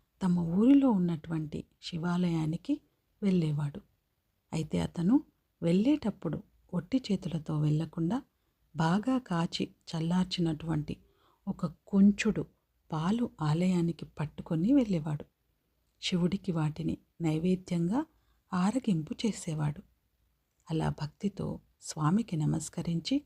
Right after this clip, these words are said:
ఆ పైన పాలను ఇంటికి తీసుకొని వెళ్ళేవాడు. అలా పరమనిష్టతో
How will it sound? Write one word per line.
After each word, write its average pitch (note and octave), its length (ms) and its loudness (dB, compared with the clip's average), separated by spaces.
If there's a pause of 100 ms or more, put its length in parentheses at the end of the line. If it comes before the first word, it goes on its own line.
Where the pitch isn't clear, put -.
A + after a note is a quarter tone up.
(500)
ఆ E3+ 180 2
పైన D#3 380 -2
పాలను D#3 600 0 (480)
ఇంటికి B3+ 380 4
తీసుకొని D#3 580 -4
వెళ్ళేవాడు. G3 600 0 (840)
అలా D#3+ 260 0
పరమనిష్టతో D3+ 1040 0